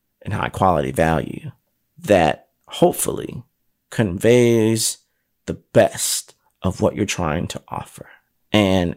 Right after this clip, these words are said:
after all of that, you disqualify them, but not before you get the answer to why it was a no. And don't just let it be because of a no.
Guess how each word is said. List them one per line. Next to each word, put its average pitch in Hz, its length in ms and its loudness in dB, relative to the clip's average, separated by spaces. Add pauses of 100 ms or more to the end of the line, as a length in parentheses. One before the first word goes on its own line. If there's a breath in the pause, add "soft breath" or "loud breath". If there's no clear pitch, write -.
after 101 280 -2
all 113 220 6
of 127 80 2
that, 135 400 0 (420)
you 120 140 0
disqualify 110 880 0
them, - 340 -16 (380)
but 117 160 6
not 139 240 6
before 131 300 0
you 123 160 2
get 120 180 -2
the - 200 -2
answer 113 340 2
to 104 120 -2
why 95 300 0
it 92 220 -2
was 85 420 -2
a 90 120 -4
no. - 420 -6 (760)
And 104 140 2
don't 117 300 4
just 117 200 0
let 98 220 4
it 101 180 -2
be 71 200 -6
because - 540 -6
of 76 100 -8
a 76 80 -4
no. 73 240 -6